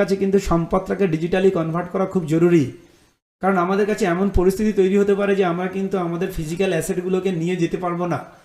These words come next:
যদি হাজার টাকা করে যদি প্রতি, প্রতি মাসে গোল্ড কিনে যান, এখানে লক্ষ্য করে দেখুন যে আপনি পাঁচ হাজার টাকা করে যদি গোল্ড কেনেন, দশ পার্সেন্ট যদি রিটার্ন দেয়,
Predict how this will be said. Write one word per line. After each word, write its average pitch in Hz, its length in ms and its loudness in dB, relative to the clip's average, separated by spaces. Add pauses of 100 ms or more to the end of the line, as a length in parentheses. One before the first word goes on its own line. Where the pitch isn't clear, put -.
(340)
যদি 185 140 2
হাজার 196 260 8
টাকা 196 140 8
করে 202 160 10
যদি 190 160 6
প্রতি, 190 200 6
প্রতি 185 280 6
মাসে 190 160 6
গোল্ড 190 300 10
কিনে 185 220 8
যান, 151 120 8
এখানে 180 220 8
লক্ষ্য 185 260 8
করে 196 200 10
দেখুন 170 280 8 (540)
যে 170 160 8
আপনি 185 220 8
পাঁচ 180 240 8
হাজার 185 220 10
টাকা 196 140 10
করে 202 200 10
যদি 190 180 8
গোল্ড 180 200 12
কেনেন, 139 220 8 (420)
দশ 160 200 6
পার্সেন্ট 185 340 8
যদি 190 180 10
রিটার্ন 180 300 6
দেয়, 131 160 6